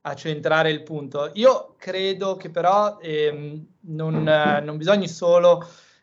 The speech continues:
eh, soffermarsi sul, sul rapporto che abbiamo noi con gli animali, ma andare oltre, cioè abbandonare proprio l'enfasi del rapporto tra uomo e animale,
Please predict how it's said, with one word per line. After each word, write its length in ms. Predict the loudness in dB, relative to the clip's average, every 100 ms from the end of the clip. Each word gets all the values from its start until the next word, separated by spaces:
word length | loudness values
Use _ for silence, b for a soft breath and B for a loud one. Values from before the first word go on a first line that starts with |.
| -14
eh, 320 | -6 -2 -2
soffermarsi 1300 | -4 -2 2 2 4 2 2 0 -6 -10 -8 -8 -10
sul, 1000 | -14 -10 -6 -4 -2 2 4 4 2 0
sul 180 | -6 -4
rapporto 600 | -4 0 2 2 0 -10
che 80 | -12
abbiamo 360 | -4 -4 -4
noi 200 | -6 -6
con 120 | -6
gli 120 | -4 -2
animali, 760 | -2 0 2 2 0 -2 -4 B B
ma 140 | -2 0
andare 340 | 2 2 4
oltre, 360 | 0 -4 -8 -2
cioè 300 | 2 2 0
abbandonare 880 | -4 -2 -2 0 0 0 0 -4 -8
proprio 760 | -6 -4 -6 -8 -2 0 0 -2
l'enfasi 680 | 2 2 0 -4 -6 -6 -2
del 160 | 0
rapporto 520 | 0 -2 0 0 0
tra 120 | -4 0
uomo 300 | 2 2 2
e 40 |
animale, 680 | -2 0 2 4 4 2